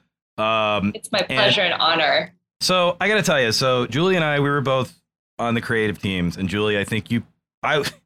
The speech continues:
Speaker 1: <laughs> there's a divide, Julie. I don't know if you noticed this, but if you were kind of a broy or broy perceived dude, you were in the don't talk to the digital team crew. You sat at that table.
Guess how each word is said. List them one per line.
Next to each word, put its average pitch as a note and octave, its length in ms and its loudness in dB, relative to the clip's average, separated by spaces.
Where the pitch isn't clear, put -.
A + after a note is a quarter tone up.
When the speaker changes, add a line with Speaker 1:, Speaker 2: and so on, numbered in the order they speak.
Speaker 1:
<laughs> - 360 -18
there's F3 200 0
a F3 80 0
divide, C#3 420 -2
Julie. C3+ 260 0
I C3+ 40 -2
don't C#3 100 -2
know C3+ 60 -2
if C3 100 -6
you C3+ 60 0
noticed C#3 360 -2
this, C#3+ 240 -2
but G#2+ 340 -2
if G#2+ 120 -8
you A2 160 0
were G#2+ 440 0
kind A2+ 220 -4
of F#2+ 100 -4
a G2+ 300 -2
broy G#2+ 680 -2
or F#2+ 140 -4
broy G2+ 420 -2
perceived G2+ 640 -4
dude, G2+ 380 -4
you G2+ 200 -2
were G#2 240 0
in G#2 160 0
the F#2+ 240 -2
don't G2 300 -4
talk A2 280 -4
to A#2+ 100 -2
the A2 220 0
digital G#2 420 -4
team A#2 440 -2
crew. A#2+ 300 -2
You G#2 100 -6
sat G2+ 240 -2
at G2 120 -4
that G2 220 -4
table. A2+ 460 -2